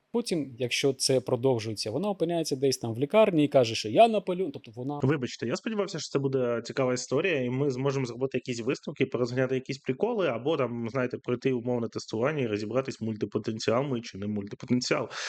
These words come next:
Speaker 2: Але навіть з прикладу про Наполеона я можу сказати, що це, ну, максимально нудний контент. Знову ж таки, без жодного негативу до людей, які приймають участь в створенні цього, я поняття не маю, хто це, хороші, погані люди,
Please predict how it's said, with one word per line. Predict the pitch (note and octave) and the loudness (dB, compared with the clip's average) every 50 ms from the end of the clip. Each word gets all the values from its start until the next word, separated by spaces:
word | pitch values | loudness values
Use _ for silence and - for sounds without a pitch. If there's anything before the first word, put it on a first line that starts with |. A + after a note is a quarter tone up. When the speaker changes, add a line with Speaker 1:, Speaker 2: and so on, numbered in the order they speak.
| - - - - | -8 -10 -4 0
Speaker 2:
Але | - C3+ E3 F#3+ F3+ F3 E3 | 2 2 4 4 2 0 0
навіть | D3+ C3+ B2+ B2 C#3 D#3 E3 D3+ B2+ - | 0 -2 0 0 0 0 0 -2 -4 -6
з | - - | -8 -10
прикладу | - - - D3 E3+ - C#3+ B2+ A#2 A#2+ A#2+ | -6 -2 0 0 0 2 0 -2 0 -2 -6
про | - - B2 C#3+ C#3+ | -2 0 0 2 2
Наполеона | C3+ A#2+ A2+ A2+ A2+ A#2 B2 B2+ - - - _ - C#3+ B2+ A#2 A#2 A#2 A2+ A2+ B2+ D3+ D#3 C3+ A2+ G#2 | 0 -2 -4 -2 0 0 0 0 -2 -8 -12 _ 0 0 2 2 0 0 0 0 2 2 0 0 -2 -4
я | G2+ G2+ | -6 -4
можу | G#2+ A#2 A#2 A#2+ | -4 -6 -6 -6
сказати, | - - - G#2 G#2 A2 C3+ C#3+ C#3 | -10 -6 -4 -2 0 0 0 -2 -2
що | A2+ - - | -4 -4 -8
це, | G#2 - - A2+ A2 | -6 -2 -2 -2 0
ну, | A2+ C#3 C#3 | 0 0 0
максимально | A2 G2 - - - A#2+ A#2 B2+ B2 A2 | 0 -2 -6 -6 -2 -2 0 0 0 0
нудний | G#2 G#2+ G#2+ G#2 A2+ A#2+ | -2 -4 -6 -4 -4 -4
контент. | - - G2+ G2 - G2 F#2 - - | -2 -2 -4 -4 -4 -6 -8 -8 -8
Знову | - - A2 B2+ D3 C#3+ A#2+ | -6 -2 0 2 2 0 -2
ж | - - | -4 -8
таки, | - G2+ - - G#2 - - - - - A2+ - | -14 -10 -10 -12 -10 -10 -10 -10 -8 -10 -8 -2
без | A2+ A#2+ B2 A2+ | 2 2 2 4
жодного | B2 D#3+ F#3 F#3 F3+ E3 C#3 D3 | 2 0 0 2 0 -2 -2 0
негативу | C#3+ C#3 C#3 C#3+ C#3 C3+ C#3+ C3 - - D#3 D3+ C3+ B2 B2 | -2 -2 0 0 0 0 -2 -2 0 -2 -2 0 0 -4 -4
до | A#2+ A#2 - B2 B2+ C3 B2+ B2 A#2+ A#2+ | -6 -2 0 2 2 4 2 2 0 -2
людей, | B2 A#2+ B2+ C3+ C3 | -4 -2 0 0 0
які | B2 - - A#2 | 0 -2 -8 -6
приймають | - A#2+ A#2+ B2 B2+ B2 A#2+ A#2 A2+ A#2 | -4 -4 -2 0 0 0 0 -2 -2 -2
участь | B2+ D3 - - C3 - | -4 -4 -2 -6 -8 -8
в | - - - - | -8 -14 -16 -6
створенні | - - B2+ D3 E3 F3+ E3 C#3 | 0 2 2 2 2 -2 -4 -4
цього, | C3 - - A#2+ A#2 A2+ | -6 -4 -4 -2 0 0
я | G#2+ G#2+ | -2 -4
поняття | - - C#3 C#3 A#2+ A2 - - G#2+ | -2 0 0 0 0 -2 -4 -8 -10
не | G2+ | -8
маю, | G2 F#2+ G2 | -8 -8 -10
хто | - _ - G2 | -4 _ -4 -4
це, | - - | -4 -6
хороші, | - - G#2 G#2 C3+ C#3+ - C3+ | -4 -2 2 2 2 0 -2 -6
погані | - - G2+ B2 C3+ C3+ B2 | -4 -2 -2 0 0 0 0
люди, | A2 A2+ G#2+ G2+ G2+ | -2 -4 -6 -6 -8